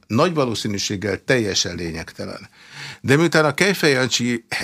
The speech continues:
hírről lesz szó Pegán Zsolttal a mai műsor második felében, nem tudok nem megfeledkezni Hont Andrásról, ö,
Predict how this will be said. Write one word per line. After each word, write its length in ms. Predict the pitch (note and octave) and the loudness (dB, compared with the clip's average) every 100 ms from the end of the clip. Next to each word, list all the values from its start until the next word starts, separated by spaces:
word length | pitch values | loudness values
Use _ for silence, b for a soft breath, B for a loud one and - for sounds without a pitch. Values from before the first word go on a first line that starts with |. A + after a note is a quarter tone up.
| F3+ | 0
hírről 500 | D3 D3+ C#3 A#2+ A2+ | 4 4 4 2 2
lesz 180 | G2+ G2+ | 2 0
szó 180 | - A#2 | 0 0
Pegán 420 | A#2 A#2 G#2 F#2 | 2 2 2 0
Zsolttal 840 | F#2+ A2 G2+ - G#2 F#2+ F#2+ F#2 - B B B B | 0 0 0 -2 0 2 2 0 -6 B B B B
a 80 | G#2+ | 2
mai 220 | A#2+ A#2 | 4 4
műsor 340 | A#2+ - G#2+ | 2 2 2
második 440 | G#2+ A#2+ - G2 - | 2 2 0 -2 0
felében, 500 | A#2 A2 A2+ A2 A#2 | 0 2 2 2 2
nem 160 | G#3 | 0
tudok 360 | - A#2 G#2 - | 0 -2 -2 0
nem 180 | A2+ A2+ | 0 2
megfeledkezni 880 | G#2+ G#2+ A2+ G2 F#2+ - G2 F#2 | -2 -2 -2 -2 -2 -2 -2 -2
Hont 320 | E2+ A#2 G2 - | -2 0 0 -2
Andrásról, 960 | F#2+ F#2+ F#2 F2+ - G2 F#2+ G2+ G2+ - b b b b _ | -4 0 0 0 0 0 0 2 -2 -4 b b b b _
ö, 360 | G#2 G2 G2 | 0 2 2